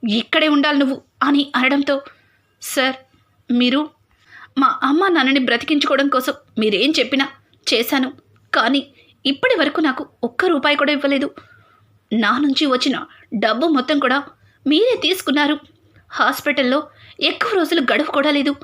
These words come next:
ఇంకొక పది రోజుల్లో మా అమ్మ నాన్నలిద్దరికీ కూడా ఆపరేషన్ చేయించాలి, లేకపోతే ఇద్దరి ప్రాణాలు దక్కవు. కానీ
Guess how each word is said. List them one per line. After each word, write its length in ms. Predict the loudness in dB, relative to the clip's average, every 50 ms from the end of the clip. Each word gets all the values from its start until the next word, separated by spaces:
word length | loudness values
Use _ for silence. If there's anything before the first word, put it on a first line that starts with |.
| -20 -20 _ _ _ _ _ _ _ -4
ఇంకొక 300 | -2 -2 0 0 0 0
పది 280 | 0 0 0 0 0 2
రోజుల్లో 360 | 0 0 0 0 0 -2 -2 -4 -8 -18 -20 -20 -20 -12 -6 -2
మా 100 | 0 0 0 0 0 -2
అమ్మ 260 | -2 -2 0 0 0
నాన్నలిద్దరికీ 640 | 2 2 2 2 2 0 0 0 0 -2 0 -2 -4
కూడా 280 | -2 -2 -2 -2 -4 -6 -12 -20 -20 -20 -20 -14 -8 -4
ఆపరేషన్ 500 | -2 0 0 2 0 0 2 0 0 2 2
చేయించాలి, 440 | 2 2 2 2 0 0 0 0 -2 -4 -8 -16 -20 _ _ _ -4
లేకపోతే 720 | -2 0 2 2 2 0 0 0 -2 -2 -2 -2 -4 -6 -10 _ -20 -20 -20 -12 _ -2
ఇద్దరి 340 | -2 -2 0 0 0 0 0
ప్రాణాలు 440 | 0 0 0 0 0 2 2 0 0
దక్కవు. 380 | 0 0 0 0 -2 -2 -2 -2 -4 -6 -12 -20 -20 -20 _ _ _ -2
కానీ 400 | 0 0 2 2 0 0 -2 -4